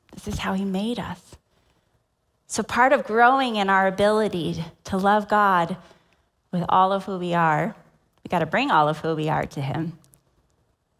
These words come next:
And our ability to love others as we love ourselves is to start to grow in reality and acceptance of our reality,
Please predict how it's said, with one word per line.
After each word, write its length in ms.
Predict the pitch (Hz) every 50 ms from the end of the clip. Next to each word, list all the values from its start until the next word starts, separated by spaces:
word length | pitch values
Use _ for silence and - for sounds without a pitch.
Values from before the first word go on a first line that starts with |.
| _ _ _ -
And 140 | 160 165
our 80 | 170 165
ability 360 | 165 - 180 175 175 175 175 175
to 100 | 170 160
love 220 | 160 165 160 -
others 440 | - - 170 165 160 156 151 151 151 - - -
as 140 | 165 165
we 100 | 165 170
love 160 | 156 151 156 156
ourselves 560 | 143 151 151 - - 170 160 - 156 143 - - - _ _ _ _ _ _ _ _ _ _ _ _
is 80 | - -
to 80 | -
start 300 | 165 - - 165 - -
to 80 | - 196
grow 320 | - 202 202 196 208 196
in 120 | 180 175 175
reality 760 | 180 190 202 208 220 233 214 202 196 196 202 202 196 180 165 - _ _ _ _ _ _ _ _ _ _ _ _ _ -
and 160 | - 185 180
acceptance 560 | 170 - - 208 220 220 - 175 160 151 -
of 80 | 160 143
our 160 | 160 160 156
reality, 580 | 156 151 160 - - - - - - - -